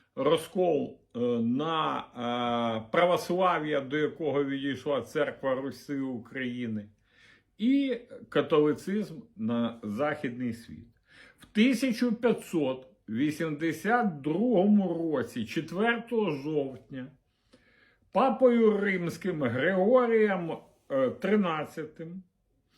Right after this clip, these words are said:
було ухвалено календар, запроваджено календар, Григоріанський календар, за яким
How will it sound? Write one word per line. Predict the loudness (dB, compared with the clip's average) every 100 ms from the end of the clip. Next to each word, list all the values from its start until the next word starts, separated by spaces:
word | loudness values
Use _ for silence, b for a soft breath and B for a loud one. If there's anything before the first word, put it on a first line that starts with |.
| b b
було | 0 6 8 8
ухвалено | 6 4 4 4 2 0 0 -4 -8
календар, | 2 4 6 2 0 -2 -4 -4
запроваджено | -2 -2 -2 0 2 0 -2 -6 -6 -6
календар, | 2 4 4 2 0 -2 -2 -6 -14
Григоріанський | -10 -8 -2 0 2 4 2 2 2 2 2 -2 -6 -10
календар, | -6 -4 0 0 -2 -6 -10 -16 _ _ _ _ _ _ _ _ b b b b
за | -4 4 6
яким | 4 2 0 0 -2